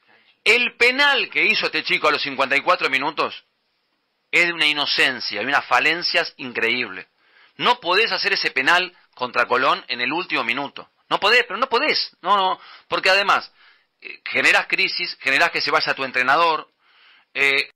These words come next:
generás desconfianza. ¿Qué quería Guanchope Ávila?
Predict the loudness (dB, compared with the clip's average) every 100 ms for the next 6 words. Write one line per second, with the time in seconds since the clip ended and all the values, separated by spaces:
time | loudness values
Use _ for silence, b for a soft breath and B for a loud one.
0 | -2 2 4 2 -2 -4 -4 -2 2 2
1 | 2 -2 -4 -4 b b b b _ -2
2 | 2 2 4 2 2 0 -2 2 2 2
3 | -2 -6